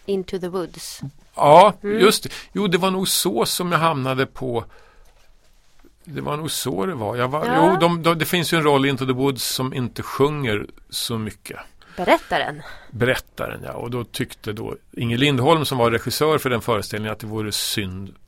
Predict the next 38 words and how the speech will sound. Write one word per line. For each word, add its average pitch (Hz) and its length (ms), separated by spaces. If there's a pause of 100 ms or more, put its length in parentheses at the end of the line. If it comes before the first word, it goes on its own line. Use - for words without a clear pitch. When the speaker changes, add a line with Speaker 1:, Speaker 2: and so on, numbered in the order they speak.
Speaker 2:
att - 220
någon 95 200
stackars - 640
elev 117 380
ska - 220
behöva 104 240
ha 104 140
den 110 180
rollen 104 340
hela 95 280 (680)
året 92 500
och 113 120
inte 101 180
få 98 120
sjunga. 98 380
Så - 120
att - 160
vi 110 60
ska, - 260
vi 127 160
ska 123 140
hyra 117 240
in 110 120
en 107 60
skådespelare. 117 720 (240)
Speaker 1:
En 208 120
aktör. - 480 (300)
Speaker 2:
En 117 160
aktör, 143 500
ja. 95 300 (920)
Eh, 104 320
och 110 240
då 127 240
hyrde 147 280
hon 139 200
in 101 120
mig. 55 280 (1400)
Eh, 104 120